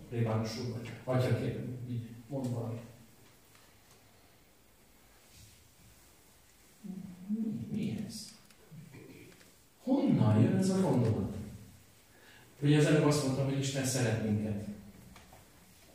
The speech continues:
Akkor, akkor miért büntet? Vagy, vagy mi ez? Mi ez? Nem tudom, akkor talán tapasztaltad te is, nem tudom. Tehát, kedves testvérek, azt mondja, tizenhatodik Benedek pápa, még korábban, mint Ratzinger,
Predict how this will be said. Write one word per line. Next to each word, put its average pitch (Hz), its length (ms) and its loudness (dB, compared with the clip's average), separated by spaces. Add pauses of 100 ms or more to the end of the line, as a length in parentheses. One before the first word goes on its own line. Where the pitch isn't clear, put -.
(160)
Akkor, 131 180 -2 (360)
akkor 131 220 -6
miért 151 260 0
büntet? 113 460 -2
Vagy, 117 360 -4
vagy 123 260 -4
mi 151 160 -2
ez? - 340 -2 (240)
Mi - 240 -2
ez? - 160 -6 (420)
Nem 143 140 -12
tudom, 127 500 -8
akkor 147 180 -6
talán 143 180 0
tapasztaltad - 600 -4
te 110 100 -6
is, 110 80 -4
nem 110 160 -2
tudom. - 360 -6 (1200)
Tehát, 165 160 0
kedves 190 300 6
testvérek, 131 680 2 (180)
azt 180 220 2
mondja, 160 540 6 (1700)
tizenhatodik 127 480 8
Benedek 131 400 6
pápa, 160 500 4
még - 140 4
korábban, 110 440 6
mint 101 160 6
Ratzinger, 135 760 4